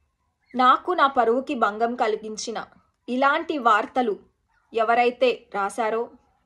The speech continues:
లేదా ఎవరైతే పుట్టించారో, ఎవరైతే నిందలు, ఆరోపణలు చేస్తున్నారో,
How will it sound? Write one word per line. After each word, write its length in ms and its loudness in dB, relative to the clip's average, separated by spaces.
లేదా 440 2
ఎవరైతే 380 2
పుట్టించారో, 920 -4
ఎవరైతే 840 4
నిందలు, 540 2
ఆరోపణలు 500 0
చేస్తున్నారో, 600 -4